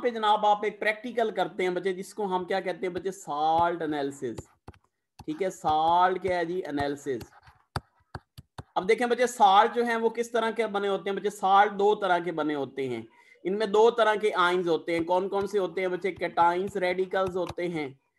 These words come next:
और एनायंस रेडिकल होते हैं। ठीक है,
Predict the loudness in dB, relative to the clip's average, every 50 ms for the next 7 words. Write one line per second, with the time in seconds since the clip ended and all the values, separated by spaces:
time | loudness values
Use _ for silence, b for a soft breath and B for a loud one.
0 | _ _ _ _ _ 2 4 4 4 2 0 -2 0 0 2 2 2 0 0 -2
1 | -2 0 0 0 0 0 -2 -2 -2 -2 -2 -2 -4 -6 -6 -8 -8 -8 -8 -10
2 | -12 -14 -16 -20 -20 _ _ _ _ _ _ _ -16 -14 -8 -4 -4 -4